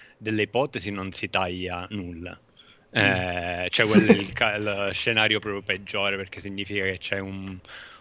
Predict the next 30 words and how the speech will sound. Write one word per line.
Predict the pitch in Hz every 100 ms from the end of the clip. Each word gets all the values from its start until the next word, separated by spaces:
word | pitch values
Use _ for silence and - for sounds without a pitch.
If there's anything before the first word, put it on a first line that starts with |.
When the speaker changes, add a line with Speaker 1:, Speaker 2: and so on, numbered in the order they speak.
| _
Speaker 1:
una | - 101 98 95 95 95
caterva | 98 95 101 98 95 101
di | 98
cose | 98 92 92
che | 90
non | 95 95
funzionano | 92 104 92 - 95 95 92
benissimo, | 90 92 95 92 - - 95 95 92 90 - - - -
eh, | - 92 90 87 87 87
che | - -
comunque | - 95 92
non | 95 92
aggiungono | 90 90 92 90 90
molto. | 87 85 - - - - - - -
Eh, | 101 92 90 87 87
un | 92 131 151
esempio | 151 160 156 139
in | 123
realtà | 117 110 101 123 117
di, | 107 104 110 104 101 98
cioè, | 107
non | 92 104 107
che | 110 101 98 95 95 95
Naughty | 98 98 104
Dog | 98 95 95
sia, | - - 98 98 95 92 95 - - _
eh, | 104 98 95 92 92 90
u-, | 92 92 92 95 -
un | 104 98
esempio, | 92 101 98 95 - 101 95 95 92 90 90